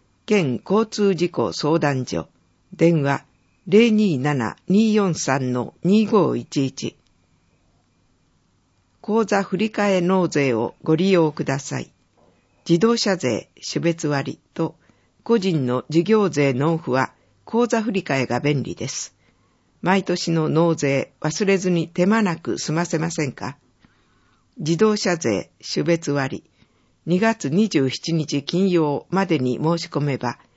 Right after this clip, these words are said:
八年度の納税から利用できます。個人の事業税、六月三十日火曜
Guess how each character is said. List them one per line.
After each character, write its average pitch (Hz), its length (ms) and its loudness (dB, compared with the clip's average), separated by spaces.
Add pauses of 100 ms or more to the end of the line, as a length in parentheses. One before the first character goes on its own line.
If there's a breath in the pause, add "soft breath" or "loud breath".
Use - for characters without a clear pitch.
(240 soft breath)
八 180 300 -2
年 226 260 4
度 143 120 0
の 131 180 0
納 170 220 2
税 175 220 2
か 156 140 -4
ら 147 140 0
利 135 140 -2
用 156 220 2
で 127 120 -4
き - 140 -8
ま 110 120 -4
す。 - 300 -12 (960)
個 240 160 0
人 196 240 0
の 127 140 0
事 135 180 -2
業 185 240 4
税、 110 360 -6 (720)
六 180 300 0
月 226 300 -2
三 185 320 0
十 185 180 4
日 120 300 -6
火 147 180 -2
曜 147 380 0